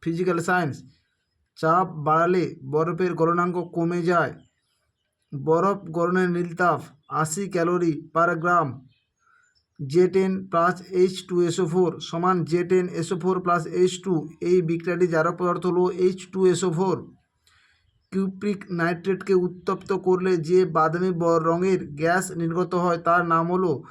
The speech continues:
নাইট্রোজেন ডাইঅক্সাইড। প্রদত্ত কোনটি তড়িৎ বিশ্লেষক পদার্থ? কপার সালফেট। পঞ্চাশ কিলোমিটার উপরের আকাশ আর ভূপৃষ্ঠের মধ্যে বিভব পার্থক্য হলো চার লক্ষ।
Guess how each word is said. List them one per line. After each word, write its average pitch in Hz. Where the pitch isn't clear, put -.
নাইট্রোজেন 175
ডাইঅক্সাইড। 175
প্রদত্ত 180
কোনটি 185
তড়িৎ 180
বিশ্লেষক 180
পদার্থ? 180
কপার 175
সালফেট। 175
পঞ্চাশ 185
কিলোমিটার 175
উপরের 185
আকাশ 165
আর 175
ভূপৃষ্ঠের 180
মধ্যে 175
বিভব 180
পার্থক্য 175
হলো 175
চার 175
লক্ষ। 170